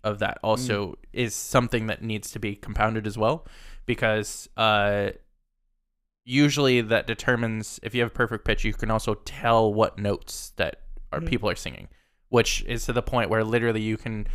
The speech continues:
Speaker 1: not only tell, like, if someone's singing a B, you can tell that they're singing a B, but you can also then tell if they're flat or sharp usually as well, and it goes to the point
Speaker 2: That's
Speaker 1: of,
Speaker 2: amazing.
Speaker 1: like,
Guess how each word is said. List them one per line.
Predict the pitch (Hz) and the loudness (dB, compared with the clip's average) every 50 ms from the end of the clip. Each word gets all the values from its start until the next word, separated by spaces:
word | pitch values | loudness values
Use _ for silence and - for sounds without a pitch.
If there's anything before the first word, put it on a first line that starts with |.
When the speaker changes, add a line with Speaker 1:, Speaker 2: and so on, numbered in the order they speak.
| - - - | -2 -2 0
Speaker 1:
not | 127 131 | 2 2
only | 139 135 127 | 4 4 2
tell, | - - - 127 123 123 120 | 2 4 6 8 8 8 6
like, | 117 113 107 107 104 - - - - - - - | 6 4 2 2 0 -2 -8 -16 -18 -20 -12 -8
if | - 113 - | -6 -4 0
someone's | - 127 123 127 120 117 - | 2 2 4 4 2 0 0
singing | - 139 127 127 123 120 | 0 0 2 2 2 2
a | 113 110 | 2 2
B, | 107 - 127 120 113 110 | 2 2 2 2 2 0
you | 107 104 113 107 | -2 -2 -4 -4
can | - 113 107 | -4 -4 -4
tell | - 135 127 113 | 0 0 2 2
that | 117 110 - | 2 0 0
they're | 110 110 | -2 -2
singing | - - 120 117 107 | -2 -2 -2 -2 -2
a | 104 | 0
B, | - - 160 143 120 113 113 - - - - - - | 0 0 2 2 2 0 -2 -4 -8 -16 -18 -8 -2
but | - 127 | 2 4
you | 131 135 139 | 4 4 4
can | 147 143 - - - - | 2 0 -2 -4 -2 6
also | - 151 185 190 - - 139 127 120 117 110 | 8 10 10 8 8 6 6 8 8 8 6
then | 104 107 117 117 113 110 113 107 104 - - - - - - _ _ _ _ _ - | 6 6 6 6 6 4 2 -4 -8 -10 -14 -20 -20 -20 -20 _ _ _ _ _ 4
tell | 131 127 127 120 | 6 8 8 8
if | 110 - | 6 4
they're | - 117 107 104 | 2 2 2 0
flat | - - - 117 107 107 107 - - | -2 -2 2 2 4 4 2 0 -2
or | 107 104 | -6 -6
sharp | - - - - 101 110 123 - - | -4 -2 0 2 4 4 2 0 -2
usually | - 127 135 127 - 139 135 135 131 110 | -4 -2 -2 -2 0 0 0 2 2 0
as | 87 110 107 | 0 -2 2
well, | 117 120 123 131 135 - | 4 6 6 6 6 4
and | - - 110 110 110 | 2 -2 -2 -2 -4
it | 78 107 | -4 -2
goes | - 120 117 113 - | 0 0 0 0 -2
to | 117 | -6
the | 110 | -8
point | - - 120 113 110 | -6 -4 -2 -2 -2
Speaker 2:
That's | 107 101 101 | -2 -2 -2
Speaker 1:
of, | 110 | -2
Speaker 2:
amazing. | 110 101 98 95 | -2 -2 -2 -6
Speaker 1:
like, | - - - | -10 -16 -20